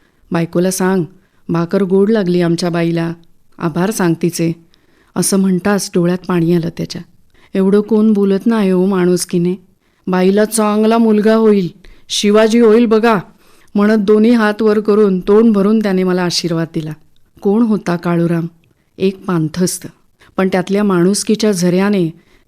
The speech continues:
त्या रणरणत्या उन्हातसुद्धा आमच्यावर जो शीतल प्रेमवर्षाव केला त्याला तोड नाही.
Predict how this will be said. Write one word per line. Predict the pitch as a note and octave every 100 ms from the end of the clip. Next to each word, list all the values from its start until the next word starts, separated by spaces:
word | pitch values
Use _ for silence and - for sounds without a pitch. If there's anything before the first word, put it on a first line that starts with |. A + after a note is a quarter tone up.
| -
त्या | F#3+
रणरणत्या | F#3 F3 F3+ G3+ G3+
उन्हातसुद्धा | G#3+ F#3 F3 G#3 - G#3+ E3 F#3+ E3+ - _ -
आमच्यावर | - F#3 F3+ F#3+ G3
जो | F#3+
शीतल | G3+ - F3 - A3+
प्रेमवर्षाव | A#3 F#3 F3+ F#3+ F#3+ F3 F#3+ F#3
केला | F3+ F#3
त्याला | F#3+ F3 F3
तोड | - F3 E3+
नाही. | D#3+ C#3+